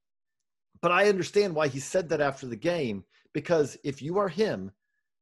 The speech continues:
you are doing the same thing that you did that got you all the way to this point.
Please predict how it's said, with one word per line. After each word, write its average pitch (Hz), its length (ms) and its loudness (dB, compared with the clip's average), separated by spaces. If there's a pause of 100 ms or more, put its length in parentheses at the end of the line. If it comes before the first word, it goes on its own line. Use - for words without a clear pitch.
(240)
you 156 160 0
are 170 100 4
doing 196 340 0
the 160 80 -4
same 202 380 -2
thing 202 240 0
that 160 140 0
you 156 180 -8
did 131 480 0
that - 220 -2
got 160 240 0
you 156 160 -4
all 139 160 4
the 143 80 -2
way 135 180 0
to 127 160 -12
this 117 180 -4
point. 104 300 -10